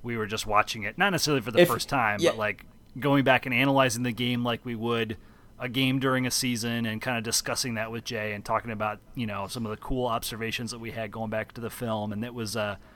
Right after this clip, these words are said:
Speaker 1: it was re-, it was really fun, and it certainly, certainly filled a, a small part of the void on that opening Labor Day weekend.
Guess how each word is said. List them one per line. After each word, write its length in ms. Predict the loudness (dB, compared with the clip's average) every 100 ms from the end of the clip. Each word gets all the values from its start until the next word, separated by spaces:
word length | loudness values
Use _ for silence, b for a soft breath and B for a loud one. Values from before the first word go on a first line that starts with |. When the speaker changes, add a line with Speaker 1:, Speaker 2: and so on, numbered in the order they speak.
| b
Speaker 1:
it 60 | 2
was 140 | 4
re-, 160 | 4 4
it 60 | 4
was 180 | 4
really 260 | 6 4 4
fun, 360 | 2 2 2 0
and 80 |
it 100 | -2
certainly, 600 | 0 0 0 0 2 0 b b b
certainly 340 | 0 2 2
filled 440 | 0 2 4 2 -2 -4
a, 180 | -4 -4 -6
a 80 | -2
small 380 | 2 8 8 8
part 180 | 6
of 80 | 6
the 60 | 2
void 320 | 2 2 2
on 80 | 0
that 160 | 0
opening 320 | -2 -4 -4 -2
Labor 240 | -2 -2
Day 100 | -2
weekend. 400 | -4 -10 -14